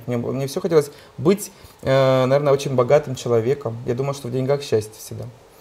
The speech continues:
И параллельно я всегда был толстел, худел, и чтобы сохранить свою фигуру, я всегда считал, что я очень толстый,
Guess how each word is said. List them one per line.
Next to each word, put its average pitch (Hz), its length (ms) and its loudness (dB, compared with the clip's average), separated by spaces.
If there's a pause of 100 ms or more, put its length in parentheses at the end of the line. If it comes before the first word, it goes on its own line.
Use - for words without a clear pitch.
(580)
И 127 840 0
параллельно 143 500 4
я 147 180 6
всегда 135 520 4
был 117 280 0 (420)
толстел, 131 580 4
худел, 123 480 2
и 151 40 0
чтобы 139 240 -4
сохранить 139 520 -2
свою 123 200 -2
фигуру, 135 420 0
я 135 100 4
всегда 139 140 -4
считал, 135 180 -4
что - 120 -2
я 127 40 2
очень 123 240 -6
толстый, 151 420 0